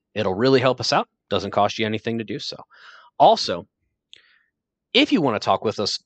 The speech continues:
more directly, we've got a Discord. And we're gonna have that Discord link in the show notes. Feel free to pop in there. And you know what? Tell us if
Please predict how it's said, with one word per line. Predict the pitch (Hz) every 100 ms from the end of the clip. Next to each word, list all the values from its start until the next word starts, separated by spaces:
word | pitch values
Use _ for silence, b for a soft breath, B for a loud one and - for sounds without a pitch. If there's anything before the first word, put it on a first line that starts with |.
| -
more | 131 143
directly, | 117 92 101 190 - 90 156 _ _ _ _ _ _ _ _
we've | 156 240
got | 294
a | 285
Discord. | 302 - - - - _ _ _ _ _ -
And | 160 175 190
we're | 147
gonna | 139 139
have | 131
that | 127 120
Discord | 120 - 131 117
link | 117 110 -
in | 131
the | 120
show | - 117 110
notes. | 107 - B B -
Feel | 170
free | - 170
to | 147
pop | 139 147 147
in | 143
there. | 135 156 B B -
And | 151 151 151 - _
you | 165
know | 226
what? | 262 285
Tell | - 247 330
us | 185 98 -
if | 143 131 -